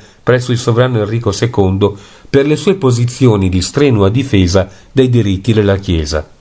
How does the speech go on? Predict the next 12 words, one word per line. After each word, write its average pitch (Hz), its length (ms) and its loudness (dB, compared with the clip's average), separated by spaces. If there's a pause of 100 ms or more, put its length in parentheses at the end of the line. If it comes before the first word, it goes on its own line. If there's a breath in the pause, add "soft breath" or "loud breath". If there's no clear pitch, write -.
(680 soft breath)
Fu - 160 -2
accolto 139 420 0
dall'amico 127 480 0
Pietro 123 320 2
di 104 140 -2
Celle, 101 640 0 (140)
all'epoca 113 520 2
abate 107 360 -2
di 95 140 -2
Saint-Rémy 101 760 -2 (100)
a 104 140 -4
Reims. 90 500 -4